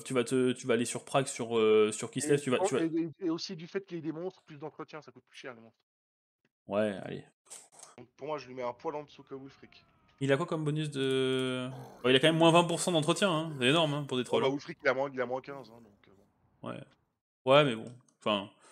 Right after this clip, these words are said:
Speaker 1: je lui mettrais la même note, en vrai, hein, mais bon.
Speaker 2: Ouais,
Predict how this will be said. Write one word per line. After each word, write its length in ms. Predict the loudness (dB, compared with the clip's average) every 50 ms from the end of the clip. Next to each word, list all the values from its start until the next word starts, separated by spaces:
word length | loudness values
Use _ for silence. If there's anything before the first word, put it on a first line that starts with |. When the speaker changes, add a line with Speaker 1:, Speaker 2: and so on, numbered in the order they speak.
| -20 _ _ _ _ _ _ _ _ _ _ _ _ _ _ -18 -16 -14 -12
Speaker 1:
je 100 | -6 -2
lui 80 | 0 0
mettrais 220 | 0 0 -2 -2
la 80 | 0 0
même 160 | 0 -2 -2
note, 200 | -4 -6 -8 -8
en 60 | -10
vrai, 140 | -10 -10 -12
hein, 100 | -14 -14 -16
mais 60 | -16
bon. 140 | -18 -18 -20 _ _ _ _ _ _ _ _ _ _ _ _ _ _ _ -12 -8
Speaker 2:
Ouais, 80 | -4